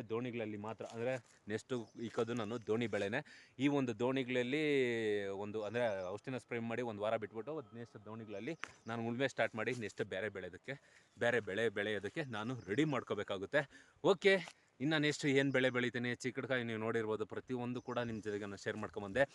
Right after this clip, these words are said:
ನೆಕ್ಸ್ಟ್ ಏನ್ ಬೆಳೆ ಬೆಳಿತೀನಿ ಅಂತ ಅದು ಕೂಡ ವ್ಲಾಗ್ ಮಾಡ್ತೀನಿ, ಅದು ಕೂಡ ನಿಮ್ ಜೊತೆಗೆ ನಾನು ಶೇರ್ ಮಾಡ್ಕೊಂತೀನಿ.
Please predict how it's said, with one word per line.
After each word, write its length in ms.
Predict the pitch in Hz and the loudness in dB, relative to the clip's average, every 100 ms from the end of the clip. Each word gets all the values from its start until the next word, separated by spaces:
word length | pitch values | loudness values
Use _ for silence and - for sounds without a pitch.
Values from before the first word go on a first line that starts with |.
| - - | -8 -4
ನೆಕ್ಸ್ಟ್ 300 | 117 147 - | 0 2 6
ಏನ್ 360 | 180 120 143 143 | 6 6 4 4
ಬೆಳೆ 180 | 127 117 | 2 2
ಬೆಳಿತೀನಿ 360 | 113 110 110 | 0 -2 -4
ಅಂತ 160 | 107 120 | -4 -2
ಅದು 300 | 90 107 131 | -2 -2 -4
ಕೂಡ 180 | 135 127 | 0 0
ವ್ಲಾಗ್ 340 | 110 113 110 | 4 4 4
ಮಾಡ್ತೀನಿ, 380 | 110 104 117 117 | 0 -4 -6 -6
ಅದು 260 | 104 101 | -6 -6
ಕೂಡ 180 | - 120 | -4 -4
ನಿಮ್ 240 | 113 107 98 | -2 -4 -6
ಜೊತೆಗೆ 240 | 104 104 | -6 -6
ನಾನು 120 | 98 | -6
ಶೇರ್ 180 | 113 110 | -6 -6
ಮಾಡ್ಕೊಂತೀನಿ. 420 | 113 113 107 135 | -6 -6 -6 -6